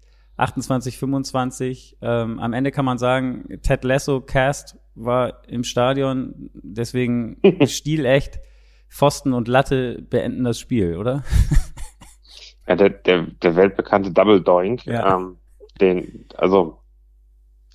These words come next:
Speaker 2: das war ja ein absurdes Spiel, auch da, äh, bei den Saints muss man ja wirklich sagen, der Quar-, der Starting Quarterback fällt aus, der, der Wide Receiver Nummer eins fällt aus und der Running Back Nummer eins fällt aus. Also eigentlich sozusagen gefühlt alles, was du so auf dem Platz haben möchtest und mit dem du rechnest.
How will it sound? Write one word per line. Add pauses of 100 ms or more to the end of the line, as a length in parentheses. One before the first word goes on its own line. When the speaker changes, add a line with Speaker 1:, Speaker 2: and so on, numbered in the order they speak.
Speaker 2:
das
war
ja
ein
absurdes
Spiel,
auch
da, (360)
äh,
bei
den
Saints
muss
man
ja
wirklich
sagen,
der
Quar-,
der
Starting
Quarterback
fällt
aus, (460)
der,
der (100)
Wide
Receiver
Nummer
eins
fällt
aus
und
der
Running
Back
Nummer
eins
fällt
aus.
Also
eigentlich
sozusagen (340)
gefühlt
alles,
was
du
so
auf
dem
Platz
haben
möchtest
und
mit
dem
du
rechnest.